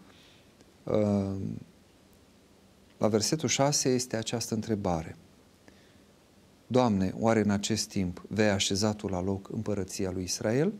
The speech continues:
El a zis către ei: "Nu este al vostru a ști anii sau vremile pe care Tatăl le-a pus în stăpânirea Sa, ci veți lua putere, venind Duhul Sfânt peste voi,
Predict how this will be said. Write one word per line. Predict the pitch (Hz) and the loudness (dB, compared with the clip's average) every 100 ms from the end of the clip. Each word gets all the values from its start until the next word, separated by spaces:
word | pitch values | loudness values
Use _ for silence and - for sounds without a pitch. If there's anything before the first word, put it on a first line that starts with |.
| - - - - - - - - - - - - - | -12 -20 -20 -20 -20 -20 -20 -20 -20 -20 -20 -20 -2
El | 135 | 2
a | 151 | 2
zis | 139 143 | 2 0
către | - 113 107 | 0 -2 0
ei: | 90 82 87 - - - - - - | -2 -2 -8 -18 -20 -20 -20 -20 -10
"Nu | - 143 | -2 2
este | 143 120 113 | 2 2 2
al | 104 | 2
vostru | 101 120 147 - 117 | 2 0 0 0 2
a | 101 | 2
ști | - 98 | 0 -2
anii | - 107 123 147 | 2 2 4 0
sau | 160 92 | 0 0
vremile | 95 95 92 98 127 | 2 2 2 0 -2
pe | 113 | -4
care | 107 98 | -4 -6
Tatăl | 92 120 131 131 | -2 -2 0 0
le-a | 107 92 | 0 -2
pus | 120 120 | -4 -4
în | 120 | -2
stăpânirea | 117 101 90 98 101 98 | -2 -4 -2 -2 0 -2
Sa, | - - - - - - - - - - - - | -4 -6 -10 -20 -20 -20 -20 -20 -20 -20 -20 -2
ci | - | 2
veți | 113 113 - | 4 4 4
lua | 135 | 2
putere, | 143 139 - 107 90 82 - - | 2 0 4 4 2 -2 -10 -12
venind | - 107 107 107 | -2 2 4 4
Duhul | 101 - 135 | 2 0 0
Sfânt | 127 - 120 | 0 0 0
peste | 113 110 - | 2 0 0
voi, | 104 101 90 95 | 0 0 -4 -6